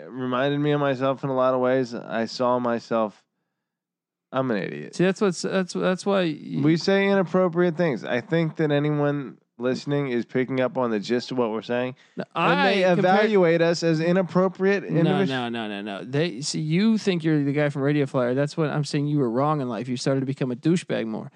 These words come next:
Speaker 1: Uh,
Speaker 2: Me, I watched Crack Dad Dundee two, and I thought I'm more and more like
Speaker 1: Mick.
Speaker 2: Mick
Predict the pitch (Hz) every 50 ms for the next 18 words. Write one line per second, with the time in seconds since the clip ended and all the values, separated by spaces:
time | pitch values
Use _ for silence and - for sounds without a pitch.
0 | _ _ _ - 113 113 113 113 113 110 - 196 233 226 202 165 147 156 160 175
1 | 180 170 156 - - 190 160 151 - 165 156 151 151 151 147 135 131 - - 202
2 | 190 160 131 131 135 - 135 120 127 135 135 131 131 135 143 143 143 135 135 131
3 | 135 135 127 127 127 123 120 123 123 127 - - _ - - 117 113 101 90 82
4 | _ - - _ - - 175 175 143